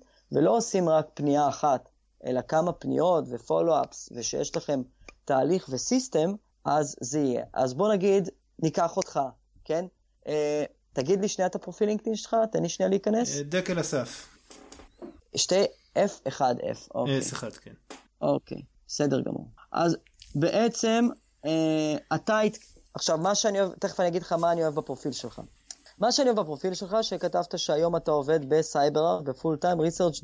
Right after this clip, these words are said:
Speaker 1: Development Lead, נכון?
Speaker 2: נכון.
Speaker 1: יפה, עכשיו,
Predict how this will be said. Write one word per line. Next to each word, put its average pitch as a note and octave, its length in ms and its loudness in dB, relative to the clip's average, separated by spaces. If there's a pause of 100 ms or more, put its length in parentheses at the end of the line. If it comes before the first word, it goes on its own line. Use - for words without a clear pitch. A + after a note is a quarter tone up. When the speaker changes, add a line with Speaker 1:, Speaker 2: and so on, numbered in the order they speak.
Speaker 1:
Development D3 580 0
Lead, B2+ 160 0
נכון? E3+ 460 -2
Speaker 2:
נכון. A2+ 300 -12 (220)
Speaker 1:
יפה, D3 300 0
עכשיו, D#3+ 260 0